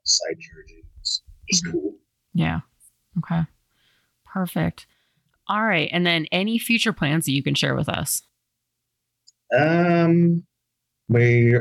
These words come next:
Speaker 1: have been working on integrally suppressed bolt action stuff.
Speaker 2: Oh, nice.
Speaker 1: Uh, I've been running a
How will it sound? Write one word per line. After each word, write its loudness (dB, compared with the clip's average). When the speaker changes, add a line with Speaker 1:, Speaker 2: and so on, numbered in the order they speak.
Speaker 1:
have -2
been 4
working 0
on 2
integrally 0
suppressed -2
bolt 2
action -6
stuff. -4
Speaker 2:
Oh, -4
nice. -2
Speaker 1:
Uh, 0
I've 0
been 0
running 0
a 0